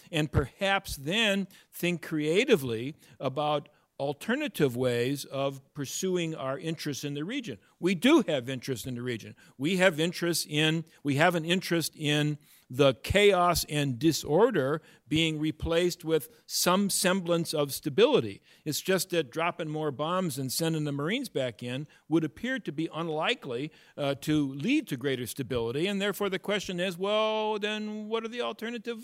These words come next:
ways to getting at that? And that's where it seems to me that there tends to be a real absence of, of creative thought,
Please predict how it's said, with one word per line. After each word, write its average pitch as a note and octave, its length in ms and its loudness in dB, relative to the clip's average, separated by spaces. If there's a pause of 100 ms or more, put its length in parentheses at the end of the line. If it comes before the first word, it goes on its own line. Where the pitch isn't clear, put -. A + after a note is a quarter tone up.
(160)
ways A#3+ 300 -2
to A#3 100 -8
getting G3+ 320 -6
at A#2+ 100 -8
that? A#2+ 220 -10 (320)
And D3+ 300 -6
that's F#3 260 -4
where E3+ 240 0
it C#3+ 120 -4
seems E3+ 200 -6
to - 80 -14
me D#3 140 -6
that D3 140 -8
there C#3+ 100 -8
tends D3+ 240 -8
to B2+ 80 -18
be D3 140 -4
a C3+ 60 -4
real D3+ 280 -2 (260)
absence D3+ 600 -2
of, C3+ 340 -6 (240)
of C3+ 160 -8
creative C#3 340 -2
thought, C3+ 400 -4